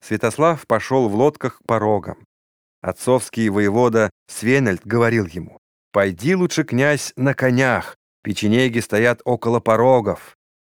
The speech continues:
Святослав не послушался его и пошел в лодках. Тогда переяславцы послали сказать печенегам: «Идет Святослав в Русь пешком,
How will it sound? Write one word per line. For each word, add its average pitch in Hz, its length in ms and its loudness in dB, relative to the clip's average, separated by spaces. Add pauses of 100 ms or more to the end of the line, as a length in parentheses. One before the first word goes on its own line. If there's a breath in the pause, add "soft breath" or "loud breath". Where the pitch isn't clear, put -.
(240)
Святослав 101 720 -2
не 123 180 -2
послушался 131 800 -4
его 127 300 0 (340)
и 127 80 -6
пошел 147 560 0
в 98 100 -8
лодках. 101 640 -4 (600)
Тогда 127 500 0
переяславцы 127 920 -4 (280)
послали 113 500 0
сказать 98 460 -4
печенегам: 90 720 -6 (460)
«Идет 117 400 0
Святослав 113 760 -2
в 107 140 -4
Русь 113 240 0
пешком, - 540 -2